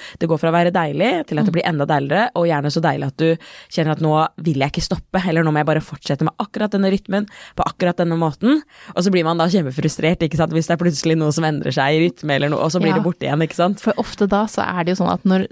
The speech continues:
Speaker 2: når partner merker at det nå nærmer det seg,
Speaker 1: Ja.
Speaker 2: så øker det tempo, og så
Speaker 1: Ja.
Speaker 2: bare, "Nei, nå ødela du!"
Speaker 1: Ja,
Speaker 2: <laughs> For
Speaker 1: ikke
Speaker 2: at
Speaker 1: sant?
Speaker 2: det, da, det, det er akkurat det tempoet og akkurat det trykket som gjør at du nærmer deg.
Speaker 1: Ja.
Speaker 2: Det er ikke det at du skal øke eller slikke fortere, eller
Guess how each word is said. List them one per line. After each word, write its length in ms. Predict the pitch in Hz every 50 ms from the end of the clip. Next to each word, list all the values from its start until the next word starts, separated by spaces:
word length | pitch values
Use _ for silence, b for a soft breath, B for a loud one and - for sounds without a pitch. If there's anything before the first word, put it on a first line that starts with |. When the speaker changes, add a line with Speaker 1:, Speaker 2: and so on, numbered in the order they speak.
| -
Speaker 2:
når 240 | 208 196 202 196 196 - -
partner 440 | - 180 165 185 - - 214 214 233
merker 400 | 226 226 170 - - - 180 160
at 120 | 156 -
det 280 | - 180 180 180 180 180
nå 180 | 190 175 170 202
nærmer 280 | 202 190 180 180 175 -
det 80 | 170
seg, 180 | - 208 226 - -
Speaker 1:
Ja. 140 | 208 202 233
Speaker 2:
så 160 | 233 220 220 -
øker 460 | - 214 202 185 151 - - - 180
det 80 | 190 202
tempo, 240 | 196 170 165 - 220 214 -
og 80 | 262
så 60 | 226 202
Speaker 1:
Ja. 40 | 202
Speaker 2:
bare, 180 | 196 185 196 214
"Nei, 440 | 226 247 262 302 349 370 381 381 370
nå 320 | 359 320 320 320 320 302
ødela 180 | 269 226 233 247
du!" 100 | 262 302 415 370 240 220
Speaker 1:
Ja, 100 | 226 254
Speaker 2:
<laughs> 240 | 339 440 453 -
For 160 | - 370 320 320
Speaker 1:
ikke 140 | - 254 233
Speaker 2:
at 80 | 254
Speaker 1:
sant? 60 | 320 -
Speaker 2:
det, 120 | - 294 B B B B B B B B B -
da, 440 | - 208 208 214 220 220 220 - 208
det, 220 | 196 196 - 202
det 100 | 202 220
er 80 | - -
akkurat 360 | - - - - 220 220 - _
det 220 | - 190 180 196 -
tempoet 540 | - 185 175 160 - 185 185 196 202 190 -
og 60 | 170
akkurat 260 | - - 185 190 - -
det 200 | - 175 180 196
trykket 400 | - - 170 - _ - - 226
som 120 | - 214 214
gjør 160 | 185 175 170
at 100 | - 170 -
du 120 | 180 170
nærmer 360 | 180 202 196 175 180 190 214 220
deg. 0 | - -
Speaker 1:
Ja. 80 | 190 - B B B B B B -
Speaker 2:
Det 120 | - 180
er 60 | - - _ -
ikke 120 | - 190
det 80 | 185 175
at 80 | 170 -
du 80 | - 175
skal 300 | - - 196 - 180 165
øke 140 | - - 175
eller 120 | 165 180
slikke 300 | 190 - 208 - - 190
fortere, 480 | 185 202 196 - 185 175 175 175 175 175
eller 340 | 170 170 180 185 185 180